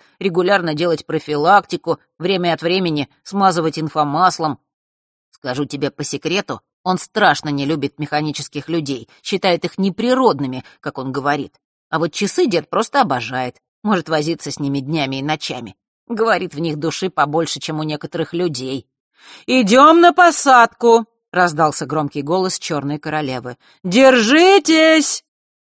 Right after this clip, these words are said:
Часолёт ушёл в крутой вираж. Да так, что Василиса еле смогла удержаться в кресле, потому что их машина перевернулась на сто восемьдесят градусов. Впрочем, в следующую минуту часолёт выровнял траекторию полёта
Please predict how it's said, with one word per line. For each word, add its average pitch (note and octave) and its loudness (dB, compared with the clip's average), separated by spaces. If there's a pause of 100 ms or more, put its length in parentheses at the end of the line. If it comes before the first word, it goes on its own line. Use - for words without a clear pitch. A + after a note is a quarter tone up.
(440)
Часолёт A3+ -4
ушёл G3+ -6
в - -20
крутой D3 -6
вираж. C#3+ -10 (420)
Да E3+ -2
так, - -6
что - -10
Василиса D#3 -2 (240)
еле F#3 0
смогла F3+ -2
удержаться E3 -4
в - -18
кресле, G#3 -4 (200)
потому F3+ -2
что - -6
их D#3+ -4
машина E3+ -4
перевернулась E3 -2 (180)
на F#3 0
сто F#3+ -4
восемьдесят E3 -4
градусов. F3 -4 (560)
Впрочем, A#3+ -6 (320)
в - -12
следующую D3 -2
минуту A3 -2 (260)
часолёт C4+ -4
выровнял E3 0
траекторию D3 -4
полёта C#3 -6